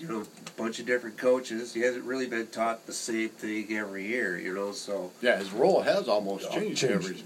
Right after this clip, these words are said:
Speaker 2: single
Speaker 1: Yeah.
Speaker 2: year.
Speaker 3: Right, because they haven't had the, the true personnel they
Speaker 2: Yeah.
Speaker 3: need.
Speaker 2: Yeah.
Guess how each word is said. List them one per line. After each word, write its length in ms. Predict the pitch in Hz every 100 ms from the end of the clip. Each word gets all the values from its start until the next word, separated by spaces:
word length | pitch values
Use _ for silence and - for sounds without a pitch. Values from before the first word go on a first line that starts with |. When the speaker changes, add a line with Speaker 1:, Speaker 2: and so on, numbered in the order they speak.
| -
Speaker 2:
single 260 | 110 95
Speaker 1:
Yeah. 80 | 113 107
Speaker 2:
year. 60 | -
Speaker 3:
Right, 240 | 127 107
because 280 | 123 120 117
they 140 | 120
haven't 300 | 123 131 117
had 340 | 101 120 117 110 98 82 - -
the, 80 | 107 95
the 120 | 110 95 - - - - -
true 320 | - 127 113
personnel 520 | 98 117 107 113 104
they 80 | 98
Speaker 2:
Yeah. 140 | 98 107
Speaker 3:
need. 400 | 123 131 92
Speaker 2:
Yeah. 60 | -